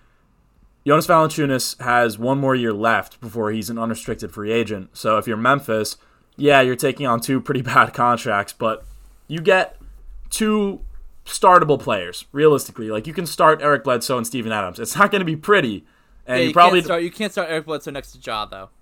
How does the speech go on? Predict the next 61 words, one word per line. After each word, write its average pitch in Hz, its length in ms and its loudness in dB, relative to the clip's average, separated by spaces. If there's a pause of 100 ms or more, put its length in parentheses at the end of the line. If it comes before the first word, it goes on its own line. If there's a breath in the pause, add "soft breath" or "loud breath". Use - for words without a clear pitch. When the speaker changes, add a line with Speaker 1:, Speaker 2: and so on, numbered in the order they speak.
(100)
Speaker 1:
No, 156 160 8
yeah, 127 160 4
and 117 260 -4
you 170 60 0
don't 202 140 4
want, 190 240 6
you, 185 120 -6
you 180 100 -10 (240)
definitely 233 240 6
don't 214 140 4
want 180 160 4
all 175 140 6
three 170 200 -2
of 156 60 0
those 127 160 0
guys 120 300 4
on 135 160 0
the 127 60 -2
floor 131 240 0
at 110 60 2
the 113 80 -10
same 110 180 -6
time, 131 360 0
but 117 220 -4 (120)
they 190 120 0
get 220 140 4
two 220 160 0
serviceable 160 640 2
players. 110 420 -2 (480)
I 147 100 6
think 196 120 4
Steven 185 240 -4
Adams 156 340 4
is 143 360 0 (120)
a 127 80 -2
fine 131 340 0
player. 117 400 2
I 123 80 -8
mean, 131 140 -4
again, 120 300 0
yeah, 117 80 0
you're 131 240 0
right. 120 160 6
He's 135 100 -2
not, 147 260 0
he's 151 120 -8
nothing 160 220 2
like 127 200 2
Jonas 117 240 -2
Valanciunas. 104 640 -4
He's 135 100 -12
not 135 160 0
gonna 143 140 -8
be 123 80 -4
nearly 117 320 -2
as 107 120 -2
productive, 107 560 -4
but 110 220 -2 (500 soft breath)
if 131 120 -6
you're 180 100 4
Memphis 143 540 0